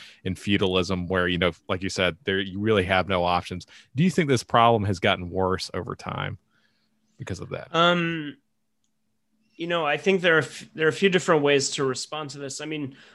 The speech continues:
Speaker 2: on one hand, so Girard would argue that, you know, traditional societies, pre-modern societies, in various ways, you know, expended a great deal of energy in regulating desire,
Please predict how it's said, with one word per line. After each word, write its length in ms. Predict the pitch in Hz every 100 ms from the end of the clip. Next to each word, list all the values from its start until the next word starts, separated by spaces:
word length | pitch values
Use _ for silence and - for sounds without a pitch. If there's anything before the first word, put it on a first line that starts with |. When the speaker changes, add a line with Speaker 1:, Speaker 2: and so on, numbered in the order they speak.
| -
Speaker 2:
on 140 | 151 165
one 160 | 190
hand, 580 | 214 208 185 170 139 - - _ _ _ _ _ _ - - _
so 240 | - - 170
Girard 480 | 139 180 185 196
would 160 | 180 160
argue 420 | 156 156 151 151
that, 340 | 131 123 117 113 - - - - _ _ _ _
you 120 | - 143
know, 320 | 135 120 123 - _ _ _ -
traditional 560 | - 180 190 185 175
societies, 1120 | 147 - 139 135 127 120 127 135 - - - - _ _
pre-modern 560 | - 160 143 139 135 131
societies, 800 | - - 131 123 120 123 - - _ _ _
in 140 | 156
various 340 | 151 175 170 165
ways, 540 | 160 147 - - - -
you 160 | 147
know, 100 | 147
expended 500 | 135 - - 185 175
a 60 | 156
great 260 | 143 143
deal 160 | 143 143
of 80 | 127
energy 540 | 123 131 120 123 120
in 240 | 110 113 117
regulating 800 | 135 127 135 127 120 117 107
desire, 580 | 107 117 120 107 90 110